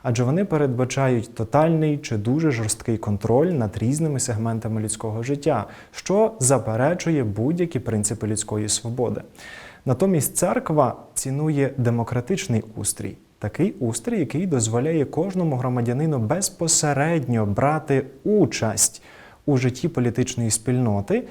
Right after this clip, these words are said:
підкреслюючи, що, звісно, певні органи, вони є виконавцями, та, тобто вони здійснюють державну владу,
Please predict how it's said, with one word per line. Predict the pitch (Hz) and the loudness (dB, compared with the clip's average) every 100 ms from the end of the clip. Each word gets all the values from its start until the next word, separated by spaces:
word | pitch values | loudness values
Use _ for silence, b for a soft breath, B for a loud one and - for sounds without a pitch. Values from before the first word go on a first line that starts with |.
| B | B
підкреслюючи, | - 165 - 180 202 160 143 127 131 | -4 0 4 4 4 4 4 4 0
що, | 123 - - 139 139 135 135 B - | -2 -2 0 4 6 6 2 B -2
звісно, | 131 180 196 - | 2 2 2 2
певні | 110 170 185 170 139 - - | 2 2 4 4 4 0 4
органи, | 165 151 113 120 110 | 6 6 4 2 2
вони | 101 120 160 | 2 2 2
є | 143 117 | 2 2
виконавцями, | 131 131 117 117 147 208 165 - 113 110 156 220 - | 2 0 0 2 4 2 0 0 2 2 2 0 -4
та, | 123 98 | -6 -4
тобто | 139 139 | -4 -2
вони | 127 123 120 | 0 2 0
здійснюють | 110 127 214 - 147 120 | 0 0 0 2 2 2
державну | 110 107 107 101 101 101 | 2 2 2 2 0 0
владу, | 110 104 92 165 | 0 0 0 -2